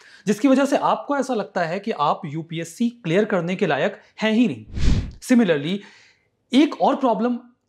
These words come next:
तब आ जाती है जब आपने इस प्रिपरेशन में अपने एक या दो साल बिता लिए होते हैं और उसके बाद आप गिव अप कर देते हैं।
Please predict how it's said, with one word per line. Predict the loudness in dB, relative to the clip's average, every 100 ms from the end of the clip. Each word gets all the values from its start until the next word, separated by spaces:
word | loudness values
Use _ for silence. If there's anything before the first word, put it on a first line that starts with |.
| -2
तब | 0
आ | 2
जाती | 0 -4 -6
है | -6 -4
जब | -4 0
आपने | -2 0 -2
इस | -2
प्रिपरेशन | -6 -6 -6 -4 0
में | 0
अपने | 0 0 0 -2 0
एक | 0 4
या | 2
दो | 2 0
साल | 2 2
बिता | 2 2 0
लिए | 0
होते | -4 -6
हैं | -12 -16 -20 _ _ _ _ -4
और | -4
उसके | -4 -4 -2
बाद | 0 0 0 -6 _ -4
आप | -4 -2
गिव | -6
अप | -6
कर | -8
देते | -10 -12 -14
हैं। | -16